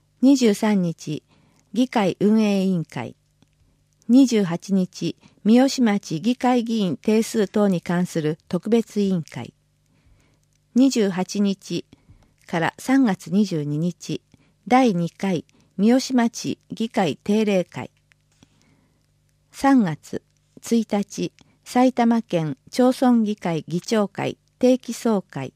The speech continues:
及び自治功労者表彰式。六日、三好町議会議員定数等に関する特別委員会、意見交換会。七日、議会運営委員会、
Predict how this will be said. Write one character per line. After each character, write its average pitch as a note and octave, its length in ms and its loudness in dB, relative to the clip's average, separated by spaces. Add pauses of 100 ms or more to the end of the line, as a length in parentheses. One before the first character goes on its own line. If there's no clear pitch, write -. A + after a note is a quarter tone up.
及 G#3+ 240 2
び E3 200 -6 (320)
自 - 220 -6
治 - 40 -20
功 B3+ 240 4
労 A3+ 180 2
者 - 280 -6 (140)
表 G3 180 -2
彰 F3+ 180 -6
式。 - 320 -14 (2250)
六 B3 220 4
日、 - 300 -2 (400)
三 A#3 140 6
好 C#4+ 240 2
町 A#3+ 480 0
議 G#3+ 140 -4
会 C4 320 2
議 B3 160 -2
員 G3 280 -2
定 B3+ 180 4
数 B3 280 -4
等 G#3 220 0
に E3+ 140 -4
関 F3+ 240 -4
す - 140 -10
る D3 220 -6
特 G3+ 220 -4
別 A#3+ 280 0
委 A3+ 80 2
員 G3+ 160 0
会、 C3 320 -12 (580)
意 G#3 100 -2
見 C4 200 4
交 A#3 220 0
換 G#3 280 -4
会。 C3 300 -14 (1080)
七 A3 280 2
日、 - 320 -4 (520)
議 C4 160 0
会 A3+ 280 2
運 G#3+ 200 2
営 G3 180 0
委 G3 80 -2
員 F#3 160 -2
会、 C3 340 -12